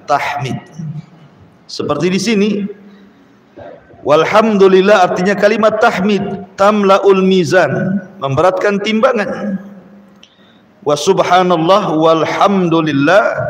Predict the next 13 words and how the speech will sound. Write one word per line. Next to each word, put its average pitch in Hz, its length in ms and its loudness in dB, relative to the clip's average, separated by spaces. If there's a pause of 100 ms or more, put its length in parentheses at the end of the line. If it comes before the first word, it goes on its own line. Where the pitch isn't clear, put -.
(680)
tamla'ani 175 1120 2
ma 180 320 4
bainas 180 720 2
sama'i 160 480 2
wal 143 240 2
ardi. 127 400 -2 (960)
Dan 139 240 0
kalimat 165 560 0
tasbih, 175 320 0
subhanallah, 165 720 0
dan 151 320 -2
alhamdulillah 151 1300 -2 (640)
bisa 196 720 0